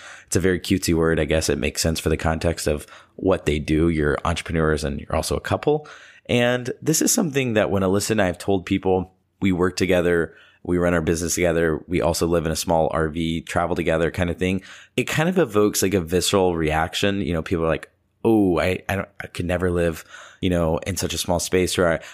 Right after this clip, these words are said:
I would kill my spouse if we worked together." And there are definitely those reactions out there. But on the flip side of that, like, there's good and bad, obviously, coming at it from a realistic angle.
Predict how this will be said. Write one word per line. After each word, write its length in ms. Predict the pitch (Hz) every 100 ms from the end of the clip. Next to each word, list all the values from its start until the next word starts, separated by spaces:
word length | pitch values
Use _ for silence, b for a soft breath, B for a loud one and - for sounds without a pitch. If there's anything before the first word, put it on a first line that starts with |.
| B
I 60 |
would 120 | 85
kill 160 | - 101
my 100 | 92
spouse 360 | 85 87 87 90
if 80 |
we 100 | 85
worked 240 | 85 104 101
together." 480 | 101 104 98 95 - B B B -
And 480 | 123 120 120 120 - -
there 220 | 110 117
are 20 | 135
definitely 360 | 113 143 170
those 200 | 120 107
reactions 420 | 98 92 92 95
out 140 | 85 82
there. 160 | 90
But 260 | 82 90 80
on 100 | -
the 80 | 113
flip 260 | 120 185 -
side 200 | 120 98
of 80 | 90
that, 260 | 90 92
like, 260 | 90 85 - b b b b b
there's 260 | - 107 98
good 220 | 110 143
and 100 | 123
bad, 460 | 98 92 90 92 -
obviously, 600 | 95 95 90 - 92 85
coming 320 | - 95 90
at 120 | 85
it 60 | 82
from 300 | 95 90 - -
a 60 |
realistic 440 | 101 110 110 107 85
angle. 460 | 98 98 95 -